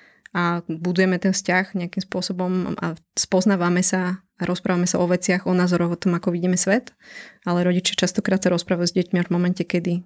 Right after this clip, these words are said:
kedy fakt je nejaký prúser. Takže to, čo deti hľadajú, je asi nejaká taká komunikácia, nejaká tá blízkosť, takéto porozumenie bez hodnotenia, lebo tie decká veľakrát sa nejak vzájomne nehodnotia. A asi toto,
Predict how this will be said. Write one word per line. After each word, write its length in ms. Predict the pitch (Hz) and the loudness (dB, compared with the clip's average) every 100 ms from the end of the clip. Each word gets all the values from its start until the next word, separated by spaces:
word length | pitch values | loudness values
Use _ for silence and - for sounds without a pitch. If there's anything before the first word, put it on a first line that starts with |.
| - | -8
kedy 140 | 170 190 | -8 -6
fakt 240 | - 175 | -4 0
je 80 | 175 | 2
nejaký 240 | 170 180 | 0 -2
prúser. 400 | - 170 165 170 - - - - - - - _ - | -2 0 0 -2 -4 -18 -20 -20 -20 -20 -20 _ -4
Takže 400 | 196 185 190 185 _ _ _ - | -2 0 0 0 _ _ _ -2
to, 80 | |
čo 160 | 202 233 | 2 2
deti 240 | 214 226 | 2 4
hľadajú, 400 | 208 190 196 202 202 | 4 4 4 4 6
je 80 | 190 | 4
asi 320 | 185 190 196 190 190 | 4 2 0 0 0
nejaká 320 | 196 196 190 | -2 0 -2
taká 240 | 202 - | -2 -8
komunikácia, 720 | 208 185 196 190 175 175 - 175 | -2 2 4 2 2 -2 0 0
nejaká 400 | 180 180 - 175 | 0 -2 -2 -2
tá 160 | - | -2
blízkosť, 800 | 170 165 175 - 220 233 - _ _ _ _ _ _ | 0 0 0 0 -2 -2 -6 _ _ _ _ _ _
takéto 320 | - - 185 | -6 -2 0
porozumenie 560 | 165 170 175 190 180 180 | 2 2 4 4 4 2
bez 240 | 165 165 | 2 2
hodnotenia, 560 | 190 175 170 185 185 185 | 2 2 2 2 2 2
lebo 160 | 170 | 0
tie 160 | 170 185 | -4 -6
decká 240 | 170 - | -4 -2
veľakrát 480 | 175 175 - 180 175 | -2 -2 -2 -4 -4
sa 320 | - 180 180 175 | -6 -4 -4 -4
nejak 240 | 190 180 - | -4 -4 -4
vzájomne 400 | 190 175 175 175 | -2 0 2 2
nehodnotia. 720 | 175 185 180 180 185 202 202 - _ _ - - - _ _ _ _ - | 4 4 2 0 0 -2 -2 -8 _ _ -20 -20 -20 _ _ _ _ -8
A 400 | 180 170 175 175 - _ _ _ _ - | -4 -2 -2 -4 -8 _ _ _ _ -2
asi 240 | 214 226 | 0 0
toto, 320 | 208 196 180 | 0 0 -2